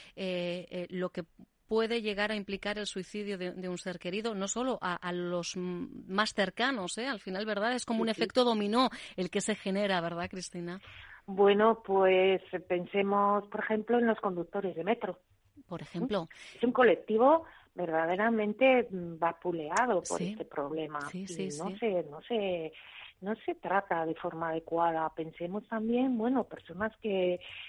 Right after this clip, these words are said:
Speaker 2: psiquiatras mismos, ¿no? Psicólogos, que, que sus pacientes, pues, terminan por,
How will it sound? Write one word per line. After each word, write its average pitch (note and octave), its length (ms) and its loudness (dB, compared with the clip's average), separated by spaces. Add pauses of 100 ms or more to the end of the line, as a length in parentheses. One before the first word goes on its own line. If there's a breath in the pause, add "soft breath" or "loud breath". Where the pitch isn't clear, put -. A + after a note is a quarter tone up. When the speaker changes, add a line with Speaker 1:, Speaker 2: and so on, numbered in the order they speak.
(300 loud breath)
Speaker 2:
psiquiatras F3+ 480 0
mismos, G#3 480 2
¿no? G#3+ 360 0
Psicólogos, F3+ 640 0 (120)
que, E3+ 180 -10
que - 120 -20
sus - 180 -14
pacientes, F#3+ 680 -4
pues, - 160 -12
terminan F#3 520 -4
por, F3+ 520 0